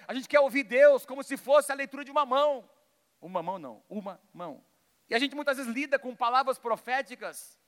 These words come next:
com gente que tem unção profética, como se a gente fosse procurar alguém que fosse fazer a leitura da nossa mão, que vai dizer o que é que eu vou fazer aqui e ali,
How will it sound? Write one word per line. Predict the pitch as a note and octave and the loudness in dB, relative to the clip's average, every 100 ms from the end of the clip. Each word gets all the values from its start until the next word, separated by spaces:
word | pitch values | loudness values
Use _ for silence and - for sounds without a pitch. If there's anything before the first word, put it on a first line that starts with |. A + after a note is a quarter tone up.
| _ _ _ _ _ | _ _ _ _ _
com | A#3+ A3+ | -6 -4
gente | A3+ C4+ B3 | -2 -2 -4
que | |
tem | B3 B3+ A#3 _ _ | -8 -8 -8 _ _
unção | A3 A3+ - C4+ C4+ | -10 -8 2 2 4
profética, | A#3 G3+ B3+ C4 - _ | 0 0 -2 -2 -12 _
como | C#4 C#4+ | -4 -4
se | C4+ | -6
a | |
gente | C#4 A#3 - | -6 -10 -20
fosse | - D4 D4 | 2 2 2
procurar | - C#4 C4+ A3+ B3+ D4+ - _ - | 0 0 2 2 2 0 -6 _ -2
alguém | A#3+ G3+ B3 D4 - _ _ | -2 0 -2 -2 -6 _ _
que | B3 | 0
fosse | C#4 C#4 | 2 2
fazer | C#4+ | 2
a | C#4+ | 2
leitura | C4+ C#4 C#4 | 0 -4 -4
da | |
nossa | C#4 C#4 C#4+ | -4 -2 -2
mão, | B3 C#4+ D4 D4 _ _ _ _ _ _ _ | 0 0 -2 -8 _ _ _ _ _ _ _
que | A#3+ | 0
vai | D4 | 0
dizer | C#4 G3+ D4+ | 0 6 6
o | - | 6
que | D4 | -4
é | |
que | C#4 | 0
eu | |
vou | C4+ | -2
fazer | C4+ A3 | -2 -2
aqui | B3 - C#4 | -4 -4 -4
e | |
ali, | B3+ B3 C#4+ D#4+ | -4 -4 -8 -8